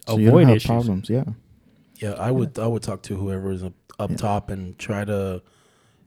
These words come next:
Speaker 3: show your voice. Like, I mean, like, you are a customer, you paid that amount, and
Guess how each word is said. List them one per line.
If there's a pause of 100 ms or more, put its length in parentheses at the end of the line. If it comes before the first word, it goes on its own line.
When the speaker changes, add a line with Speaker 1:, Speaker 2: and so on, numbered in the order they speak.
Speaker 3:
show
your
voice.
Like,
I
mean,
like,
you
are
a
customer,
you
paid
that
amount,
and